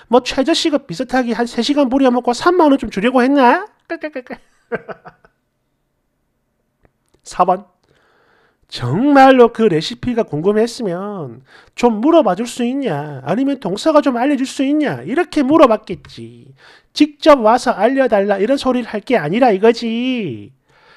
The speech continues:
쓰니 바보야? 아니면 정말 포장하고 포장한 게 겨우 있던 건가? 다 떠나서 애초에 거절을 했을 때 알았다 하면 그냥 그대로 끝났을 일을,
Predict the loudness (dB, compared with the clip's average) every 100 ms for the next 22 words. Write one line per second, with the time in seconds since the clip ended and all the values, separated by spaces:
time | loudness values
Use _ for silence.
0 | _ _ -2 2 2 2 -4 -10 -20 -6
1 | 0 6 6 8 6 2 -8 _ -10 2
2 | 4 4 2 0 2 4 6 2 0 4
3 | 4 4 0 -2 -2 -2 0 -2 -4 -2
4 | -4 -2 2 4 4 4 4 4 2 -2
5 | -12 _ -20 -10 2 4 4 4 6 8
6 | 8 10 8 6 2 -6 -20 2 2 4
7 | 4 4 4 4 6 6 4 2 -2 2
8 | 2 4 4 4 4 2 4 2 2 2
9 | 2 0 0 -2 2 0 0 -2 0 0
10 | 0 -2 0 0 0 0 -2 -4